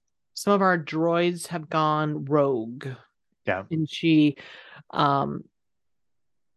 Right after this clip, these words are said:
Speaker 1: well, we get this, she says, "We're a pluralistic society." And I had to look that up. I sent that
Speaker 2: Yeah.
Speaker 1: definition to you, which means basically that they accept anybody and everybody and nobody questions anybody else's beliefs.
Speaker 2: Yeah.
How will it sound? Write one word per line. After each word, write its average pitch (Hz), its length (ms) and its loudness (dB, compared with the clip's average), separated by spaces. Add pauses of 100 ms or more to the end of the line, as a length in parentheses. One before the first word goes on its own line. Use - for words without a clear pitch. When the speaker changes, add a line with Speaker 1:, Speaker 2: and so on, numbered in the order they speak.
Speaker 1:
well, 185 120 6
we 202 140 8
get 254 240 4
this, 190 360 0
she - 240 2
says, 226 380 4
"We're 185 240 4
a 151 200 6
pluralistic 214 1000 2
society." 135 760 -2
And 131 120 -6
I 143 60 -4
had 147 160 -2
to 143 80 -2
look 139 220 -2
that 117 180 -4
up. - 180 -6
I 139 80 -8
sent 131 280 -6
that 123 220 -4
Speaker 2:
Yeah. 135 100 -4
Speaker 1:
definition 135 500 -8
to - 120 -6
you, 139 200 2
which 165 180 0
means 185 220 6
basically 180 520 4
that 151 140 -4
they 156 140 0
accept 151 400 -2
anybody 139 440 -2
and 135 100 -4
everybody 135 560 -2
and 135 120 -6
nobody 139 300 -2
questions 127 560 -8
anybody 127 340 -4
else's 131 380 -6
beliefs. 208 180 2
Speaker 2:
Yeah. 139 560 0